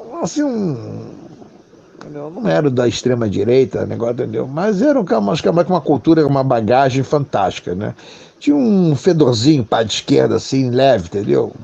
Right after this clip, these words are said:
Uma laranjada, assim, fraco, né?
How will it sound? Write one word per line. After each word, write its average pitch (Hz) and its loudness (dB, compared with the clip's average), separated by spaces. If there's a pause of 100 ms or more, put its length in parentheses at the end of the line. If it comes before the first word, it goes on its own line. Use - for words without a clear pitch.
(140)
Uma 127 -2
laranjada, 120 0
assim, 110 -2
fraco, - -4
né? 135 -6